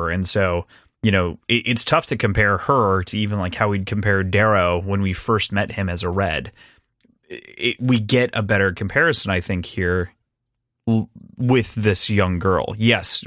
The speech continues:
about to be forced into something very awful, very uncomfortable, had to grow up around it for a couple of years, likely, because of the Red Hand, but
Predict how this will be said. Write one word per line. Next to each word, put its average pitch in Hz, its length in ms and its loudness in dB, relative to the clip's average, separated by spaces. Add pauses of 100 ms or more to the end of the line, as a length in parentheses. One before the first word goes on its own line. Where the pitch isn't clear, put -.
about 113 280 0
to 107 40 -6
be 107 100 0
forced 107 360 -2
into 98 120 0
something 92 320 -2
very 95 300 0
awful, 92 500 -4 (340)
very 104 220 2
uncomfortable, 92 500 0
had 92 160 -2
to 95 60 0
grow 92 340 2
up 95 140 -2
around 92 320 0
it 90 140 0
for 90 140 -2
a 87 60 -2
couple 95 260 -2
of 90 100 -4
years, 92 400 -2
likely, 92 480 0 (340)
because 101 200 0
of 107 40 -4
the 98 80 -2
Red 90 180 0
Hand, 95 460 0 (1000)
but 107 260 2